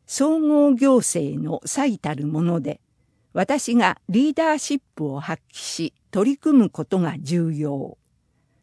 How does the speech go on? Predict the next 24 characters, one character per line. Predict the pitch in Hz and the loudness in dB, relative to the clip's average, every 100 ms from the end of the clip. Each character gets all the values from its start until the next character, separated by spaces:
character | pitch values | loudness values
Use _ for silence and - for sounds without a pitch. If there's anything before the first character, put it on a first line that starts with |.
| _ _ | _ _
こ | 233 | 0
れ | 262 339 | 2 2
ま | 339 | 0
で | 202 | 0
以 | 175 220 | 0 0
上 | 170 160 156 | 0 -2 -2
に | 160 156 _ _ _ | -4 -8 _ _ _
積 | - 214 _ | -4 -4 _
極 | - 294 - | -4 -4 -2
的 | 240 240 226 | -2 0 2
に | 214 196 - | 2 0 -2
現 | 180 262 262 | 2 6 6
場 | 262 240 | 6 8
を | 214 202 | 8 6
訪 | 190 196 170 170 | 4 0 0 -2
れ、 | 143 - _ _ _ _ _ | -6 -12 _ _ _ _ _
府 | - 311 | -4 0
民 | 330 269 165 | 6 6 4
の | 160 | 0
皆 | 156 196 247 | 2 4 2
様 | - 160 139 | 2 -2 -2
の | 131 135 | -4 -6
声 | - 220 180 147 | 2 4 4 0
を | 160 - | -4 -4